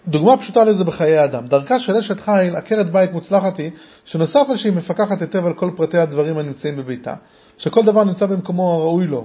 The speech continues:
והכל מתנהג בסדר מדויק, הנה עוד זאת שכל פרטי חפצי ביתה, יש להם חלק במטרה הכללית של הנהגת הבית, עד שהכל הוא בחשבון ובדיוק באופן דלא חסר ולא יתר, ולא יתיר. לא חסר משהו להנהגת הבית ואין דבר מיותר שאינו משמש למטרה זו. ואם כן הדבר בחיי עקרת בית פשוטה,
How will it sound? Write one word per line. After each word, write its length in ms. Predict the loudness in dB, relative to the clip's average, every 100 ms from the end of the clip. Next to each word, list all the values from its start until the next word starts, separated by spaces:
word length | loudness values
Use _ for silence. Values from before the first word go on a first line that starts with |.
| -4
והכל 280 | -6 -2 -2
מתנהג 300 | -2 -4 -4
בסדר 300 | -4 -4 -2
מדויק, 440 | -4 -2 -2 -2
הנה 120 | -4
עוד 160 | -2 -2
זאת 100 | -4
שכל 260 | -4 0 0
פרטי 280 | 0 0 0
חפצי 300 | -2 -4 -2
ביתה, 300 | -2 -2 -2 -2 -6 -20 _
יש 140 | -2 0
להם 100 | 2
חלק 240 | 2 2
במטרה 380 | 2 0 2 0
הכללית 360 | 2 0 0
של 140 | -2 -4
הנהגת 320 | -2 -2 -4
הבית, 260 | -6 -8 -8
עד 160 | -10 -4
שהכל 300 | -2 4 4
הוא 80 | 4
בחשבון 640 | -2 -6 -6 0 0 0 -8 -20 _ -10
ובדיוק 640 | -6 -4 -2 2 2 0 -14 _ _ _ -4
באופן 500 | 2 2 4 2 2 0 -4 -12 -20 _ _ _ -14 -6
דלא 420 | -4 0 4 2 2
חסר 360 | 0 2 2
ולא 220 | 2 2
יתר, 260 | 2 0 -6 -6 -20 -20 -20 0
ולא 200 | 4 6
יתיר. 300 | 4 -2 -8 -12 _ _ -2
לא 120 | 0
חסר 300 | 0 0 2
משהו 260 | 2 0 0
להנהגת 300 | 0 0 2
הבית 220 | 2 2
ואין 120 | 0
דבר 200 | 2 2
מיותר 320 | 2 2 0
שאינו 220 | 0 -2
משמש 320 | -4 -4 -6 -6
למטרה 320 | -8 -4 -6
זו. 220 | -6 -8
ואם 160 | -8 -4
כן 180 | 0 2
הדבר 220 | 4 2
בחיי 240 | 2 0
עקרת 360 | 0 0 -4 0
בית 200 | -2 -2
פשוטה, 340 | -8 0 0